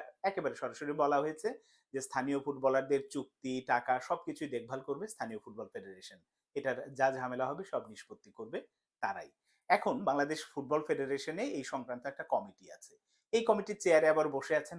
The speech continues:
হচ্ছে এই ক্লাব কর্মকর্তারাই। ফলে যেটা হয় যে প্রতি বছর আমাদের শত শত ফুটবলারের লক্ষ লক্ষ টাকা এই ক্লাব কর্মকর্তারা রীতিমতো গায়েব করে দেন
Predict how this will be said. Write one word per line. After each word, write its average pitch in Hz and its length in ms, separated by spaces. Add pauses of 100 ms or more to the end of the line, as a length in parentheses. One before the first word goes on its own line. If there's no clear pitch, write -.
হচ্ছে - 180 (160)
এই 147 120
ক্লাব 135 260
কর্মকর্তারাই। 107 680 (560)
ফলে 185 220 (120)
যেটা 143 300
হয় 110 280
যে 160 60 (120)
প্রতি 196 260 (140)
বছর 120 340 (120)
আমাদের 156 280
শত - 180 (120)
শত 196 140 (120)
ফুটবলারের 135 720 (640)
লক্ষ 226 280 (200)
লক্ষ - 200 (200)
টাকা 107 300 (240)
এই 139 120
ক্লাব 123 180 (100)
কর্মকর্তারা 147 640 (180)
রীতিমতো 131 360 (180)
গায়েব 156 260 (120)
করে 107 200
দেন 92 120